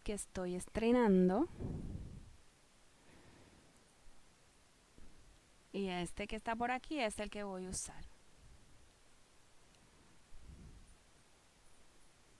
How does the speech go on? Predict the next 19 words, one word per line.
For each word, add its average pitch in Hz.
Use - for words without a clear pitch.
También 208
corté 311
estas 247
flores 233
con 202
el 180
Cartridge 180
Artist 226
de 190
la 175
máquina 180
Cricut. 208
Eh, 190
la 180
más 170
grande 220
la 190
hice 208
a, 196